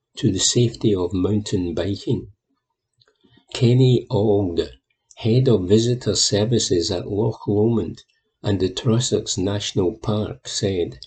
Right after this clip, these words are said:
"Aberfoyle is already a great destination for all types of cycling, and these three routes highlight the best of the Forest Road network,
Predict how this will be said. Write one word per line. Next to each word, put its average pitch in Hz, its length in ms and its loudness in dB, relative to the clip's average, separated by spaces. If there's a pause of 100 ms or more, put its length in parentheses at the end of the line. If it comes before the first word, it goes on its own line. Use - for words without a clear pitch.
(480)
"Aberfoyle 113 840 2
is 104 140 0
already 104 500 2
a 90 140 0
great 107 480 -2
destination 98 840 -2
for 98 180 -4
all 107 240 2
types 98 400 -4
of 85 140 -2
cycling, 104 640 -2 (600)
and 101 220 0
these 135 400 2
three 127 320 2
routes 107 460 2 (380)
highlight 127 680 2
the 107 80 2
best 107 420 -2
of 85 180 -2
the 82 80 -4
Forest 113 600 0
Road 101 320 2
network, 95 560 -2